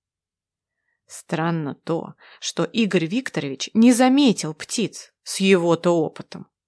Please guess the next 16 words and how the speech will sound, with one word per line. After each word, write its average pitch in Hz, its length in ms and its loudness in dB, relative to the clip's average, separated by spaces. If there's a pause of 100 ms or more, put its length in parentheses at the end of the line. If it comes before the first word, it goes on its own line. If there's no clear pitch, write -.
(120)
Военный 226 580 2
летчик-виртуоз, 262 1080 2 (300)
думаю, 165 360 -4
сама 185 320 -4
понимаешь. - 720 -12 (960)
Да, 277 480 0
но... 233 400 -2 (1080)
Не 196 120 -2
могу 233 300 2
устранить 196 640 -2
дрожь 208 320 0
в 185 100 -10
голосе, 233 540 -2 (280)
которая 233 380 0
предательски 233 800 0
усиливается. 185 880 -4